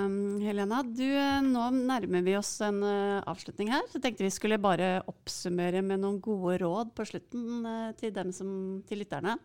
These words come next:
Och, eh, kan inte du, eh, ta en kjapp uppsummering nu av, eh, vilka goda råd, eh, tre goda råd på vägen till den som tänker på ett generationsskifte, Helena?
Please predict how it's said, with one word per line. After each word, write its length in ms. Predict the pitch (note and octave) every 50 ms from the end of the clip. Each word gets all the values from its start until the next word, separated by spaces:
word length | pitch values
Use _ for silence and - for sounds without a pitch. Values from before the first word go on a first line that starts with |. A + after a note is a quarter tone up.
| - - - - - - - - - - - - - -
Och, 200 | - - B3 A#3+
eh, 640 | A#3+ A#3+ A#3+ A#3+ A#3+ A#3+ A#3 A#3 A#3+ A#3+ A#3 A#3 A#3+
kan 160 | A#3 - B3+
inte 120 | A3+ - C4
du, 280 | A#3 B3+ B3 A#3+ A#3
eh, 840 | A#3 A#3 A3+ A3+ A3+ A3+ A3+ A3+ A3+ A3+ A3+ A3+ A3+ A3+ A3+ A3+ A3+ -
ta 100 | - G#3+
en 260 | F#3+ F#3+ G#3 G#3+ G#3+
kjapp 340 | G#3+ - - - G3 - - _ _ - G#3+ - -
uppsummering 680 | - - - - G3+ F#3 F#3+ F#3 F3+ F3+ G3 G#3 G#3
nu 60 | G3
av, 280 | F#3 F3+ F3+ F#3 F3+ F#3
eh, 380 | F#3 F3+ F3+ F#3 F#3 F#3 F3+ F3+ F3+ F3+ - - - _ -
vilka 280 | - A3+ A3 - A3+ A3+
goda 280 | G#3+ A#3 G#3+ F#3+ G3
råd, 360 | F#3+ F#3+ F3+ F3 E3+ F3+ - G3
eh, 480 | F#3 F#3 F#3 F#3 F#3 F#3 F#3+ F3+ G3+ - -
tre 200 | C4+ C4 C4+ C#4
goda 280 | C4 B3+ A3+ A#3 A#3
råd 140 | G#3+ F#3+ F#3+
på 100 | - A#3
vägen 320 | A3 G3 D#3+ D#3 E3+ F3 F#3
till 120 | G#3+ G3+
den 180 | F#3+ F3+ F3 E3+
som 180 | - F#3+ F#3+
tänker 240 | F3+ G#3+ F3+ - -
på 100 | - -
ett 140 | E3 - -
generationsskifte, 920 | G3 F3 F3 F#3+ F#3+ - - E3 D3+ - - D#3+ D3 - - - - E3
Helena? 500 | E3 E3 E3+ F3+ E3+ F3 F3 F3+ F3